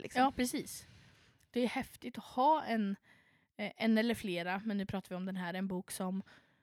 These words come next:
Speaker 2: som är så livsnära som
Speaker 1: Mm.
Speaker 2: Ordspråksboken är. Eh,
Speaker 1: Verkligen.
Speaker 2: och man tänker också på den här tiden så var ju religion, eh, och tro någonting helt annat än, än vad det är för oss idag. Eh, <clears throat> människan, liksom,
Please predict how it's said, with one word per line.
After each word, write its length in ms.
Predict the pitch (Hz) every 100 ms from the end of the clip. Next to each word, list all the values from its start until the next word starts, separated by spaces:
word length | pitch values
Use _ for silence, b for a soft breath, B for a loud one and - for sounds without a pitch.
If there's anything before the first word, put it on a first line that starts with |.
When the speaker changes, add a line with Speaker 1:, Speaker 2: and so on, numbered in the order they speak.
| b -
Speaker 2:
som 200 | 220 196
är 140 | 185
så 120 | 185
livsnära 1000 | 196 247 - - - 196 185 185 339 311
som 140 | -
Speaker 1:
Mm. 140 | 233 254
Speaker 2:
Ordspråksboken 680 | 349 - - - - 170 196
är. 140 | 208
Eh, 60 | 214 -
Speaker 1:
Verkligen. 440 | 320 233 - 403
Speaker 2:
och 20 |
man 120 | 214 220
tänker 220 | 220 220
också 200 | - 208
på 120 | 208
den 140 | 202
här 260 | 196 254 285
tiden 440 | - 185 185 180
så 140 | 190 196
var 160 | 180
ju 180 | 175 180
religion, 680 | 180 190 202 269 254 208 214 - B B B
eh, 160 | 185 160
och 140 | 196
tro 300 | - 254 240
någonting 320 | 202 190 185
helt 380 | 175 202 180 -
annat 540 | 202 190 190 262 - -
än, 320 | 202 180 175 -
än 180 | 185 180
vad 120 | 165
det 60 |
är 80 | 135
för 200 | 196 190
oss 340 | 208 - - -
idag. 380 | 202 190 151 262 - B B B B -
Eh, 420 | 190 180 180 180 - -
<clears throat> 140 | 208
människan, 840 | 202 202 220 208 185 185 - 240 214
liksom, 340 | 190 185 170